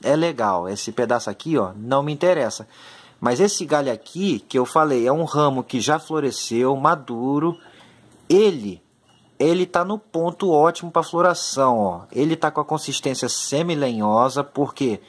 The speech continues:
ele tá começando a a formar aquela casca mesmo, aquela madeira, mas ainda tem um pouco de verde. Então, ele nem é muito verdinho, como esse aqui, e não é nem muito lenhoso.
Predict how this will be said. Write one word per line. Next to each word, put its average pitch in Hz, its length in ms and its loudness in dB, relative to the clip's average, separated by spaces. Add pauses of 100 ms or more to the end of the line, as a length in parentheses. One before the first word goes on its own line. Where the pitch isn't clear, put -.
(420)
ele 123 160 0
tá 131 140 0
começando 156 760 2
a 175 100 -4 (200)
a 135 100 2
formar 135 380 2
aquela 127 300 0
casca 131 600 0
mesmo, 113 320 -2
aquela 113 300 0
madeira, 135 640 2 (380)
mas 156 280 2
ainda 175 480 0 (180)
tem 170 160 0
um 165 80 -2
pouco 170 300 0
de 165 160 -2
verde. 127 420 -2
Então, 139 160 0
ele 131 120 0
nem 185 260 0
é 170 60 2
muito 139 360 -4
verdinho, 147 640 -2
como 127 200 -2
esse 117 140 -4
aqui, 185 380 -6
e 143 60 -6
não 151 240 2
é 151 80 2
nem 160 180 -4
muito 165 280 -2
lenhoso. 110 640 0